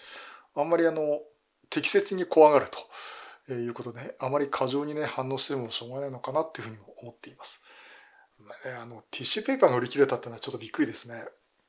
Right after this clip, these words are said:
私、あの、近所のスーパーで、棚が全部ガラガラになっててね、あー、これはひどいなっていうのがあったんですけども。いろんな情報飛び交うんでね、どれが正しいのかっていうのはやっぱりちょっと見極めるのもね、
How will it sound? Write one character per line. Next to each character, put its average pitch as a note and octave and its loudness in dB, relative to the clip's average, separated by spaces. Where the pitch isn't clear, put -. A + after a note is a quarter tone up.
私、 C#3 -2
あ D3 4
の、 C#3 -6
近 G3 -4
所 D3 2
の A#2 -4
ス - 0
ー C3+ -2
パ A#2 -10
ー B2 -16
で、 B2 -14
棚 D#3+ 0
が D#3 4
全 D#3 -4
部 D3 -4
ガ B2+ -2
ラ B2 -8
ガ B2+ -2
ラ B2 2
に B2 -6
な A#2+ -4
っ - -10
て - -20
て - -20
ね、 G#2 -20
あ A#2+ -14
ー、 - -14
こ B2 -10
れ D3+ -2
は E3 4
ひ - -4
ど D3+ 2
い C#3+ 0
な A#2 -4
っ - -16
て - -18
い - -14
う G2+ -18
の G2 -20
が G2 -20
あ - -20
っ - -20
た - -12
ん - -16
で - -20
す - -8
け - -18
ど - -20
も。 - -20
い C#3 0
ろ C#3+ 0
ん E3 -2
な E3 0
情 F3 4
報 F3 4
飛 D3+ 0
び D3 2
交 F3 4
う D#3 0
ん B2+ -6
で A#2 -10
ね、 A#2 -8
ど C3 0
れ D#3+ 4
が C3 -2
正 B2+ -4
し - 2
い D3+ -4
の B2+ -6
か A#2 -10
っ - -14
て - -18
い - -16
う - -18
の A2 -18
は - -18
や - -20
っ - -20
ぱ - -14
り A#2 -10
ち - -4
ょ - -14
っ - -14
と A#2+ -12
見 A2+ -14
極 B2+ -8
め C#3+ -8
る C#3 -8
の A#2 -10
も G2+ -20
ね、 G#2 -18